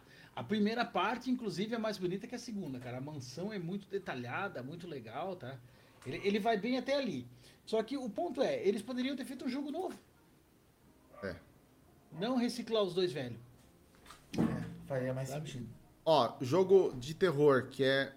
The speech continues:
Speaker 2: ruim, hein? Resident Evil seis.
Speaker 3: É,
Speaker 1: Ah,
Speaker 3: é
Speaker 1: isso
Speaker 3: o
Speaker 1: não é
Speaker 3: piorzinho
Speaker 1: terror, né?
Speaker 3: de
Speaker 1: Isso é
Speaker 3: todos, né?
Speaker 1: Call of Duty com zumbi, né?
Speaker 2: <laughs>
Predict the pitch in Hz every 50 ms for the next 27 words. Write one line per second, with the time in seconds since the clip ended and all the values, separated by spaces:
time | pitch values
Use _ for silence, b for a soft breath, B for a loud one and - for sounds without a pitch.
0 | - 113 120 175 190 175 165 160 170 190 196 196 - - - - - - - -
1 | - - - - - - - - - 131 120 120 170 175 160 175 180 160 165 151
2 | 135 - 151 123 104 90 - - - - - - - - - - _ _ _ _
3 | _ - - - - - - - - - _ - - - - - - - _ -
4 | - - - 139 139 - - 220 107 107 110 117 - - - 131 - - 143 165
5 | 196 202 175 143 139 139 139 - 240 254 214 214 226 220 226 214 220 - 151 165
6 | 190 190 - - - 214 196 165 165 147 127 131 143 156 135 120 120 - - -
7 | 220 - - - 311 - 139 - - 226 220 - 165 - - - 151 165 - -
8 | - - - - - 185 185 - - 175 180